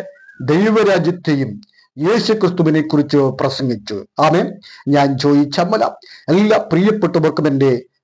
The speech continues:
പ്രഭാത വന്ദനത്തെ പ്രാരംഭത്തിൽ അറിയിക്കുകയാണ്. എ ഡി അറുപതിലാണ് പൗലോസ് അപ്പോസ്തലൻ റോമിൽ എത്തിയത് എന്ന് കരുതപ്പെടുന്നു.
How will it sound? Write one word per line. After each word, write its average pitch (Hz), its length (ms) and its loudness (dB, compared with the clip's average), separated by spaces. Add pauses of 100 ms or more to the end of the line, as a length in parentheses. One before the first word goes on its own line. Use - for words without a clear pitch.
പ്രഭാത 156 380 2 (240)
വന്ദനത്തെ 147 420 2 (120)
പ്രാരംഭത്തിൽ 127 520 0
അറിയിക്കുകയാണ്. 113 760 -2 (440)
എ 247 200 4
ഡി 285 120 2 (140)
അറുപതിലാണ് 175 800 2
പൗലോസ് 170 560 0
അപ്പോസ്തലൻ 180 500 -2 (260)
റോമിൽ 196 480 2
എത്തിയത് 180 580 0
എന്ന് 139 160 0
കരുതപ്പെടുന്നു. 156 680 -2